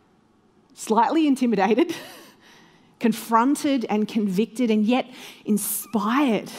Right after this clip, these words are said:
imagining what a difference we could make,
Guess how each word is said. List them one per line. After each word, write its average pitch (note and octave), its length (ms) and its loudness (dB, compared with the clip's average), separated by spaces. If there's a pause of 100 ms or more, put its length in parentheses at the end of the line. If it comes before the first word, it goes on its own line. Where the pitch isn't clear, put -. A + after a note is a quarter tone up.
(1160)
imagining A#3+ 800 0
what A3 160 -2
a D4 60 -10
difference B3 640 -2
we A#3+ 180 -4
could A3+ 220 -6
make, G#3+ 520 -2